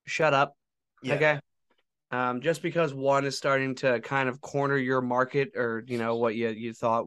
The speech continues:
Speaker 1: could only be your market, eh, that's not a thing. There, there's, that's, that's called a monopoly, and it's actually illegal, um, in the United
Speaker 2: Sure.
Speaker 1: States. So, uh, you can't go doing that. But either way,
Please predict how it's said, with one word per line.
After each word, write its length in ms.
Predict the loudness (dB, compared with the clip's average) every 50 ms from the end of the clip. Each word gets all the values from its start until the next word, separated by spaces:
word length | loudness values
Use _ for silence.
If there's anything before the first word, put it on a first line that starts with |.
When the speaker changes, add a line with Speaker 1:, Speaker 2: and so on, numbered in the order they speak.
| -4 -10
Speaker 1:
could 140 | -10 -8 -8
only 260 | -6 -6 -6 -6 -6
be 140 | -8 -8 -8
your 160 | -8 -8 -8
market, 440 | -6 -4 -4 -4 -4 -4 -6 -6 -8 _ _ _ _ _ _ _ _ 4
eh, 140 | 4 6 6
that's 280 | 6 4 2 2 2
not 240 | 2 4 4 4 4
a 40 | 0
thing. 400 | -4 0 2 2 2 2 0 -4
There, 160 | -4 -4 -2
there's, 260 | 0 0 0 0 -2
that's, 500 | -4 -2 -2 -2 -2 -2 -6 -14 -14 -16 _ _
that's 280 | -4 -4 -4 -4 -6 -8
called 240 | -2 2 4 4 4
a 40 | 4
monopoly, 680 | 2 2 4 6 4 4 4 2 0 0 0 -2 -4
and 140 | -6 -6 -6
it's 80 | -2 0
actually 340 | 0 0 0 -2 -4 -4
illegal, 480 | -2 0 2 4 6 6 4 2 -4 -8 _ _ _ _ _ _ _ -8
um, 520 | -4 -4 -2 -2 -4 -4 -8 -10 -12 -12 _ -4
in 120 | -2 0
the 60 | 0
United 260 | 0 0 -2 -2 -2
Speaker 2:
Sure. 100 | -2 -2
Speaker 1:
States. 280 | -2 -2 -4 -10 -18 -18
So, 400 | -8 -2 2 4 4 4 2 -2 _ _ _ _ _ _ _ _ -8
uh, 180 | -6 -4 -4 -4
you 140 | -6 -8 -4
can't 260 | -2 0 0 0 0
go 120 | 0 -2 0
doing 300 | 0 -2 -4 -4 -6 -10
that. 200 | -12 -12 -8 -4
But 120 | -2 0
either 220 | 2 2 0 0 0
way, 380 | 2 2 2 2 0 0 -4